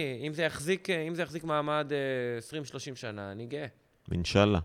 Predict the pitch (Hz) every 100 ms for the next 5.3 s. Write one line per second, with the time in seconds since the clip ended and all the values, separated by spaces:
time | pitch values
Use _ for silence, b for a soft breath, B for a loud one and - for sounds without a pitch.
0 | - - - 165 135 127 113 117 110 110
1 | 113 110 110 104 - 107 95 117 113 95
2 | 85 - 107 - 156 - 147 - 123 117
3 | - 107 104 104 101 - 143 151 160 131
4 | - 104 165 156 - - 80 95 123 131
5 | 156 151 123